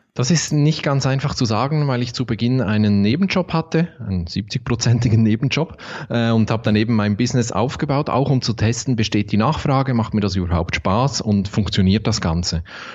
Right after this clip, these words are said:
Und jetzt bin ich seit, äh, zweitausenddreizehn zu hundert Prozent selbstständig, lebe nur noch von meinem Business, aber zu dem Zeitpunkt wusste ich schon,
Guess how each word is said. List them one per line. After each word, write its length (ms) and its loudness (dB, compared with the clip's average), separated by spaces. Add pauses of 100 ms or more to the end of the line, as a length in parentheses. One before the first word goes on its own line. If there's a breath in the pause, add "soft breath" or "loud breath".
(120)
Und 160 2
jetzt 180 0
bin 140 2
ich 160 0
seit, 380 2
äh, 560 2
zweitausenddreizehn 1120 0
zu 140 0
hundert 260 0
Prozent 380 0
selbstständig, 680 0
lebe 220 0
nur 180 4
noch 160 0
von 160 0
meinem 300 2
Business, 420 0 (320 loud breath)
aber 220 -2
zu 100 2
dem 220 4
Zeitpunkt 500 -2
wusste 300 0
ich 80 -2
schon, 300 0